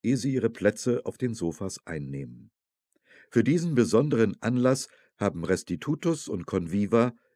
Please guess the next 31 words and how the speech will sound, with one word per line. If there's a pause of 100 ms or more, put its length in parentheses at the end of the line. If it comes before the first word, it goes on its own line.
(120)
ihr
silbernes
Service
um
mehrere
antike
Stücke
ergänzt. (400)
Und
Helvius
Sabinus (200)
wird
hoffentlich
die
schönen
Kristallkelche
bemerken, (360)
die
sie
erst
kürzlich
für
eine (100)
Unsumme (240)
gekauft
haben. (540)
Ganz
Pompeji
weiß, (260)
dass
Sabinus